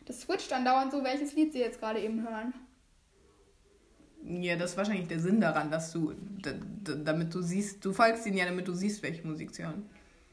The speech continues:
Speaker 1: Aber gerade in dem Moment hören
Speaker 2: Ja,
Speaker 1: wir
Speaker 2: ist
Speaker 1: das.
Speaker 2: halt so.
Speaker 1: Ich find's krass. <laughs> Okay. Ah, von der muss,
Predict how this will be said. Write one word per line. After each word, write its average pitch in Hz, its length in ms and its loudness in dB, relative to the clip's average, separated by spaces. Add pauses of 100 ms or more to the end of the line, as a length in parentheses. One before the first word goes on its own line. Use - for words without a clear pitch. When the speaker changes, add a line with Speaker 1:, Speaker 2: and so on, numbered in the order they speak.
(960)
Speaker 1:
Aber 220 220 -2
gerade 240 300 0
in 226 100 -4
dem 226 140 -2
Moment 220 420 -4 (960)
hören 202 180 2
Speaker 2:
Ja, 185 80 8
Speaker 1:
wir 202 80 8
Speaker 2:
ist - 140 2
Speaker 1:
das. 220 60 4
Speaker 2:
halt 175 140 0
so. 165 200 -2 (1040)
Speaker 1:
Ich - 80 -12
find's 311 240 -6
krass. - 380 -6
<laughs> 220 60 0 (800)
Okay. 320 320 0 (580)
Ah, 220 280 4 (380)
von 254 160 0
der 277 180 2
muss, 302 140 2